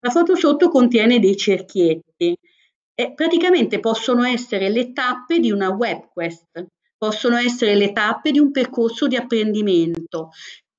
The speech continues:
messe, eh, in una forma migliore che non nello streaming del, di Classroom, con tutto l'affetto che ho, ehm,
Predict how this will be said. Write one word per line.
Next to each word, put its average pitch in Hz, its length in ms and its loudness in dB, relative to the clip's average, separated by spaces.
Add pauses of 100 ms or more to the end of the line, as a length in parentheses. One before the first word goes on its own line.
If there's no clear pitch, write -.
(380)
messe, 269 1040 -2
eh, 185 220 -6
in 247 100 -6
una 269 180 -4
forma 254 680 2
migliore 233 760 2
che 196 160 -4
non 202 320 -2
nello 196 320 -4
streaming 196 840 -6
del, 180 560 -4
di 180 80 -14
Classroom, 180 600 -8
con 170 240 -18
tutto 196 280 -12
l'affetto 175 800 -6 (480)
che 185 360 -4
ho, 175 360 -10 (180)
ehm, 165 800 -10